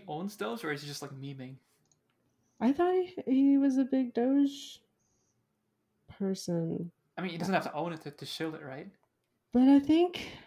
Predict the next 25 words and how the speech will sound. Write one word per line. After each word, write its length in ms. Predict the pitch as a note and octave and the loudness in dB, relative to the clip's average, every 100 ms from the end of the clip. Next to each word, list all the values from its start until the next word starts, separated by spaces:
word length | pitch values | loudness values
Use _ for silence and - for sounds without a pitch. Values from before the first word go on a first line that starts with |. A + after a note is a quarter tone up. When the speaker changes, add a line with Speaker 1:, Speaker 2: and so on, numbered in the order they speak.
| _ | _
Speaker 2:
I 60 | A#3+ | -2
don't 180 | A#3+ G3+ | 0 2
know, 320 | G3 G3+ G3+ | 2 2 2
it, 240 | A3 B3+ | 2 2
it 120 | - C#4 | 2 2
should 340 | - - D4+ | 2 2 2
be 140 | B3 B3 | 4 4
like 360 | A3+ F#3+ E3+ | 4 2 -2
Wall 200 | E3 E3+ | -2 -2
Street 280 | F3+ - F#3 | -2 -6 -6
Bets 300 | F#3 E3+ E3 | -4 -6 -6
where 80 | F#3 | -8
you 60 | F3+ | -8
have 120 | F3+ | -10
to 60 | |
post 400 | F3 F#3 E3+ E3+ | -8 -4 -4 -4
positions 600 | - D#3 D#3+ D#3+ E3 D#3+ D#3 | -6 -4 -4 -4 -6 -6 -4
or 80 | |
Speaker 1:
Yeah. 240 | D#3 C#3 C3 | -4 -2 -4
Speaker 2:
ban 380 | D3+ D3+ D#3+ D#3+ _ _ _ _ _ _ _ _ _ _ _ _ _ _ _ - _ - | -4 -6 -8 -10 _ _ _ _ _ _ _ _ _ _ _ _ _ _ _ -20 _ -16
with 240 | D#3 F#3+ - | -10 -10 -6
people 300 | F3 E3 D#3 | -6 -4 -6
like 220 | D#3 - | -6 -6
that. 340 | D3 D3+ C#3+ - | -8 -6 -8 -12
But 240 | - - | -12 -12